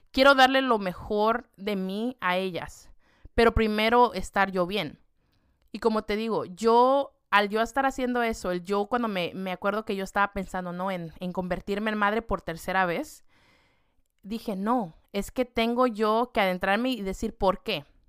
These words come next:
¿Por qué la necesidad?". Y les voy a contar aquí, voy a ser muy sincera. Después de la separación de mis padres, eh, bueno, voy a ir un poquito más atrás. Cuando éramos pequeños, yo tengo un hermano.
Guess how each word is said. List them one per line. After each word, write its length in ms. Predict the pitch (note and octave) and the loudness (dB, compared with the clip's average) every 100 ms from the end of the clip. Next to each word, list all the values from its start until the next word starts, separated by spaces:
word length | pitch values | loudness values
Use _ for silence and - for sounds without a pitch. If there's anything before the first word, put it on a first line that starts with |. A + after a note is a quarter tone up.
| _ _ | _ _
¿Por 160 | A3 A3 | -2 0
qué 100 | A3+ | 0
la 120 | A#3+ | 0
necesidad?". 600 | A#3 G#3+ G3 E3+ D3+ E3 _ _ _ _ _ - | -2 -6 -6 -4 -4 -6 _ _ _ _ _ 0
Y 80 | C4 | 4
les 140 | C#4+ | 6
voy 120 | D#4+ | 4
a 80 | G#4 | 2
contar 340 | E4+ C#4+ B3+ | 0 2 2
aquí, 300 | C4 C4 C4+ | 2 0 -4
voy 160 | A#3 A3+ | 0 0
a 80 | A3+ | 0
ser 140 | A3+ | -2
muy 160 | G#3+ G3+ | -4 -4
sincera. 480 | A3 F#3 E3 B2+ - _ _ - _ _ _ | -8 -6 -8 -10 -16 _ _ -20 _ _ _
Después 280 | A#3+ B3+ F4 | -2 0 2
de 80 | A4 A4+ | 2 2
la 60 | |
separación 500 | D#4 D4 G#3+ G3+ G#3+ | 0 2 2 2 -2
de 80 | A#3 | -2
mis 180 | A#3+ - | -4 -2
padres, 680 | E3+ E3 E3+ C4 - - - _ | 2 2 2 -4 -8 -16 -20 _
eh, 500 | G#3 G3 F#3+ F3+ F3 - _ | -4 -2 -2 -4 -6 -14 _
bueno, 420 | - A3+ A3+ D#3+ - - - - | 2 4 4 0 -10 -20 -20 -4
voy 160 | G#3+ | 2
a 40 | C4+ | 2
ir 60 | E4 | 2
un 60 | |
poquito 360 | E4 E4 C#4 C4 | 0 -2 -2 2
más 220 | A#3+ - | 2 0
atrás. 500 | A3+ F3+ A#3+ - - _ _ _ _ _ | -2 0 -2 -4 -18 _ _ _ _ _
Cuando 240 | - C#4 D4 | 4 6 6
éramos 280 | G4 A4+ | 4 2
pequeños, 720 | - A#3 - F#3+ F#3+ A3+ D4+ - _ - | -2 -4 -4 -4 -4 -4 -6 -16 _ -4
yo 220 | A3 B3 | -2 0
tengo 180 | C4 C4+ | 0 2
un 100 | A#3+ | 0
hermano. 360 | G3 D#3+ D#3 | -2 -4 -8